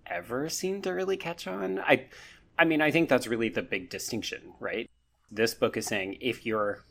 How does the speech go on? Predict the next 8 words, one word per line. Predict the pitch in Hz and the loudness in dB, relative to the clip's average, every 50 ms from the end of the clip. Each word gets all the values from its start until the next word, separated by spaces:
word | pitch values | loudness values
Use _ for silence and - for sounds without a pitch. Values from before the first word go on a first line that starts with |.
| - - | -10 -10
a | |
hero, | - - - 170 170 135 107 95 92 95 - | -10 -6 -2 0 2 4 4 4 2 0 -2
if | - 113 - - | -4 -4 -2 -2
you're | 107 98 95 | -2 -2 -2
a | 92 | -2
protagonist, | - 113 104 92 - 123 127 120 104 98 90 87 87 90 - - - - - _ _ _ | -2 -2 -2 0 2 2 2 2 2 -2 -4 -4 -2 0 0 -2 -2 -8 -20 _ _ _
question | - - - 131 120 - - - - 127 113 113 | -16 -4 0 0 0 0 -2 -6 -4 -2 -2 -2
authority. | 104 - 104 90 82 85 - - - - - | -2 -4 -4 -4 -4 -6 -8 -10 -14 -16 -18